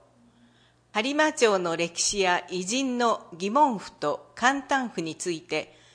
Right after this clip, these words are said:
秘められたトピックスなども交えながら紹介します。分析、播磨町郷土資料館、宮城康。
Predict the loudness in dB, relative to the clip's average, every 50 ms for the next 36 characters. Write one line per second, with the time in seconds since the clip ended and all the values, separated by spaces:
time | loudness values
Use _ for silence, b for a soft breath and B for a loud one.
0 | b b b b b -6 0 4 6 6 8 6 6 4 2 2 2 2 2 2
1 | 2 -2 -2 0 -2 -2 -2 -4 -6 -6 -4 -2 -2 0 0 0 0 0 -2 -2
2 | -2 -2 0 0 0 0 0 0 0 0 0 2 0 0 2 2 0 0 -2 -4
3 | -2 -2 -2 -2 -2 -2 -2 -2 0 -2 -4 -4 -4 -6 -8 -8 -8 -12 -16 -20
4 | _ b b b b b b b b b b b b b -2 -2 -2 0 2 2
5 | 2 2 0 -2 -4 -4 -4 -6 b b b b b b -4 -2 -2 0 2 2
6 | 2 2 2 2 2 2 2 0 0 0 0 0 2 2 0 0 0 -2 -2 0
7 | 0 2 0 0 -2 -4 -6 -6 -6 -8 -14 -20 b b b b b b b b
8 | b b _ -4 0 0 2 2 2 0 0 0 -2 -4 -6 -6 -4 -6 -6 -4
9 | -4 -6 -6 -6 -8 -8 -10 -10